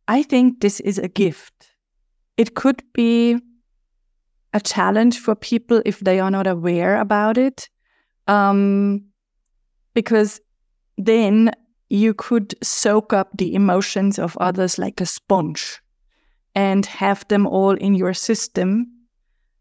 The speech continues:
and clutter your system with all the emotions of everyone around you. And, um,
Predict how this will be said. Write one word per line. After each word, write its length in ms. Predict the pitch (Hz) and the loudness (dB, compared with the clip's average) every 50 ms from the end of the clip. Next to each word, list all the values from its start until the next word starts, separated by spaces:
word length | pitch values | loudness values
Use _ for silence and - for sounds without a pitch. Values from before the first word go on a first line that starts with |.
| _ - | _ -2
and 300 | - 214 220 220 214 - | 0 2 2 2 2 0
clutter 420 | - - 226 208 202 202 - - 220 | -2 0 2 2 2 0 0 -2 0
your 160 | 196 196 190 | 0 0 -2
system 580 | - - 214 208 - - - 196 196 202 202 | -2 0 -2 -2 -2 -4 -2 0 0 2 2
with 240 | 190 196 196 196 - - | 2 0 -2 -2 -4 -2
all 220 | 196 196 196 202 | 0 2 2 2
the 140 | 190 196 180 | 2 0 0
emotions 520 | 185 196 190 190 196 - - 196 190 185 - | 0 0 0 -2 -2 -4 -4 -4 -4 -4 -4
of 180 | - 208 - - | -8 -10 -8 -2
everyone 440 | - 262 240 226 240 202 214 202 202 | 0 2 2 2 2 2 2 2 2
around 420 | 196 185 180 160 175 185 196 196 202 | 2 2 2 0 0 0 -2 -2 -2
you. 320 | 202 214 220 226 233 226 _ _ _ _ _ _ _ _ - | 0 0 0 0 0 -4 _ _ _ _ _ _ _ _ -2
And, 640 | 202 202 208 202 202 202 202 196 202 202 202 202 220 - - | 0 2 2 4 2 2 2 2 4 4 2 2 -2 -4 -2
um, 640 | 214 202 196 190 190 185 190 185 185 190 196 196 | -2 0 2 2 2 2 2 2 2 0 0 0